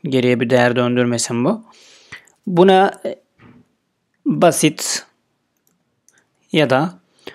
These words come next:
nesne giriş diyelim. Şöyle buraya yapıştıralım. Ve gelip main fonksiyonumun içinde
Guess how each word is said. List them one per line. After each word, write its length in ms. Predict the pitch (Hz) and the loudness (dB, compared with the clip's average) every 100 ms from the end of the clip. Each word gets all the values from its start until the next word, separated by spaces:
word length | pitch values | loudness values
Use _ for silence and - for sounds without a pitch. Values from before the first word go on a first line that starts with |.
| _ _ _ _ _ | _ _ _ _ _
nesne 800 | 302 160 151 139 - 139 151 240 - _ | 0 2 4 2 0 0 0 -2 -10 _
giriş 640 | 262 214 143 143 139 - - _ - _ _ _ _ _ _ _ - | -6 0 2 4 2 -2 -6 _ -20 _ _ _ _ _ _ _ -6
diyelim. 340 | 156 120 110 113 _ _ _ _ | -4 -2 -4 -8 _ _ _ _
Şöyle 640 | - - 151 123 127 170 196 _ _ _ _ _ _ _ _ _ _ _ _ _ _ _ _ _ _ _ _ _ - | -8 -2 0 2 2 0 -4 _ _ _ _ _ _ _ _ _ _ _ _ _ _ _ _ _ _ _ _ _ 2
buraya 300 | 180 151 151 | 4 6 6
yapıştıralım. 680 | 175 - - - 131 113 107 _ _ _ _ _ 180 | 4 2 -4 0 0 0 -4 _ _ _ _ _ 2
Ve 160 | 160 | 4
gelip 520 | 147 190 180 190 - | 4 4 4 2 -4
main 300 | 208 180 165 | 2 4 2
fonksiyonumun 680 | 135 135 127 - 131 127 147 | 2 0 0 -4 -4 -2 0
içinde 640 | 143 - 120 127 202 220 | -2 -4 -2 0 0 -2